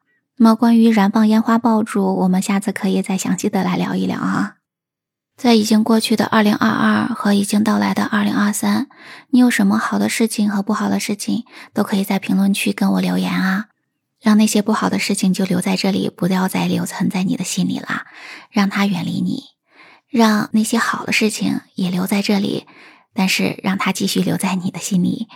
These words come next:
让它陪伴你去迎接更美好的明天。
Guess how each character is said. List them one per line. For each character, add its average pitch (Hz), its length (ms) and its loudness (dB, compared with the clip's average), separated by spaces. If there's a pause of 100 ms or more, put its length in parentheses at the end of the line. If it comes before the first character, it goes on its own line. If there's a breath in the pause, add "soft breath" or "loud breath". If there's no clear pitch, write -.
(420 soft breath)
让 190 180 -2
它 196 140 -4
陪 - 180 -6
伴 190 240 0
你 - 240 -4
去 - 140 -4
迎 180 220 -2
接 180 180 -2
更 185 180 0
美 180 100 2
好 - 200 -2
的 - 80 -4
明 - 180 -6
天。 - 220 -8